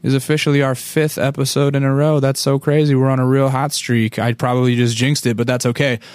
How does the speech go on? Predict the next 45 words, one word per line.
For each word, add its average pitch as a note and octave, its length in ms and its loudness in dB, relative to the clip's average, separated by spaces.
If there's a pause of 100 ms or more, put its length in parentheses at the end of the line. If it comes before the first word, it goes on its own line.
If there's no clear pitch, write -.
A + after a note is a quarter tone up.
(160)
Next C3 360 0
week, B2+ 160 0
I'm A#2+ 100 -4
probably A#2+ 240 -4
not A#2 140 -2
gonna A#2 100 -2
put A#2+ 160 -2
out A2+ 180 -2
an F#2+ 120 -6
episode A#2 360 -6
next A#2 380 -2
week A#2 220 0
because A#2 420 -2
I'm A2 100 -4
going A2 220 -4
to G#2+ 60 -6
be G#2+ 120 -2
in G#2 80 -2
Alaska, B2 680 -2 (360)
but B2+ 300 -2
we B2 180 2
will C3 300 2
have B2+ 380 -2
one A#2 340 0
soon A2 880 0
when A2 220 -4
I G2+ 100 -6
get G2+ 260 -8
back. G#2+ 600 -6 (600)
Hopefully A2 360 -2
it'll G2 140 -4
be F2+ 140 -4
a D#2+ 40 -6
great C#2 340 -8
one. C2+ 200 -10
I'm C2 140 -12
sure A2 300 -4
it F#2+ 100 -6
will, G2+ 360 -4 (480)
because C#3+ 320 0
we D#3 80 2
never D3+ 220 0
do C3 120 -2
anything A#2 300 -6
whack. - 400 -10